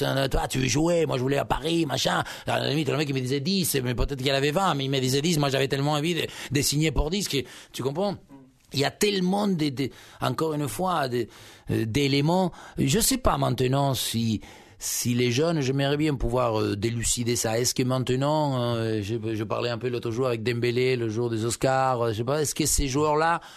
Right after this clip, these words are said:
euh, on leur donne la possibilité de qu'ils réfléchissent à travers ça ? Je crois qu'il y a un peu plus la famille, un plus proche. Euh, bon, des fois, il y a aussi des, euh, des actes malhonnêtes, et il,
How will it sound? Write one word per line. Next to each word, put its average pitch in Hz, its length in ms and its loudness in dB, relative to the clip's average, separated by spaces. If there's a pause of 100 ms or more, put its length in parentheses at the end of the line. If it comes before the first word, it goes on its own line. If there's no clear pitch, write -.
(360)
euh, 123 160 2
on 143 140 2
leur 147 320 2
donne 165 380 2
la 143 100 2
possibilité 139 560 0
de 143 80 2
qu'ils 143 200 0
réfléchissent 139 580 0
à 135 60 2
travers 139 280 -2
ça ? 165 400 2 (360)
Je 131 120 0
crois 151 180 0
qu'il 151 120 -2
y 147 40 2
a 143 40 2
un 143 40 -2
peu 147 240 0
plus 143 220 -2
la 151 140 2
famille, 151 420 0
un 143 80 0
plus 143 180 -2
proche. 170 600 0
Euh, 127 240 0
bon, 113 260 -4
des 110 100 -4
fois, 123 220 0
il 110 80 -2
y 107 60 0
a 110 240 2
aussi 107 400 0
des, 85 280 -6 (1040)
euh, 120 140 -12
des 82 280 -6
actes 104 240 -2
malhonnêtes, 147 680 2 (180)
et 98 240 -2
il, 95 540 -4